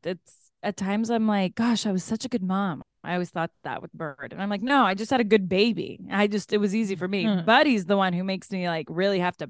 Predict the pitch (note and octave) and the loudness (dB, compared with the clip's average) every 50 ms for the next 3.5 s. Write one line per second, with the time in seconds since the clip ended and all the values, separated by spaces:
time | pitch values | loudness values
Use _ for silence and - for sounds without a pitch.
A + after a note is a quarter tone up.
0 | - - - F3+ F#3 F3+ E3 D#3 - - _ _ _ _ _ _ - F#3+ F#3 F#3 | -12 -12 -8 -6 -4 -4 -4 -6 -8 -12 _ _ _ _ _ _ -6 -4 -2 -2
1 | F3+ F3 F#3 F#3+ F#3+ F#3 G#3+ G3 G3 G3+ - F#3 E3+ E3 F#3 F#3 - - G3 E3 | -2 -2 0 0 0 2 2 2 2 0 0 -2 -2 -2 -2 -2 -2 -2 -4 -4
2 | - - F#3 F3+ E3+ E3+ F3 E3+ - F3 E3 D#3 D3 - - E3 D#3+ D#3 D3+ - | -4 -6 -4 -2 0 -2 -2 -2 -4 -6 -4 -4 -8 -8 -8 -8 -6 -6 -8 -8
3 | - E3 D3+ D3 D3+ F3+ G#3+ A3+ - | -6 -6 -6 -4 -2 -4 -4 -4 -6